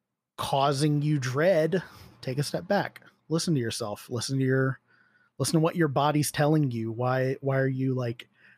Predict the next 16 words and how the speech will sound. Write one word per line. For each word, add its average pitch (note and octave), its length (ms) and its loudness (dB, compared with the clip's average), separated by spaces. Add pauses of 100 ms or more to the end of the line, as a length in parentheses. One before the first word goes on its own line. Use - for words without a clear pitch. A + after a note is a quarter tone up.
(200)
going C#3+ 300 2
into C#3 220 0
this C3 380 -2 (1400)
fight D3+ 220 2
or C#3+ 60 2
flight D#3 460 0 (1500)
when D3+ 160 2
you C#3+ 80 4
go C#3 220 2
into D3+ 120 0
your D3+ 140 2
day C#3+ 280 2
job A#2+ 320 0
every A2+ 280 -4
day? G#2 340 -4
If G2+ 220 -10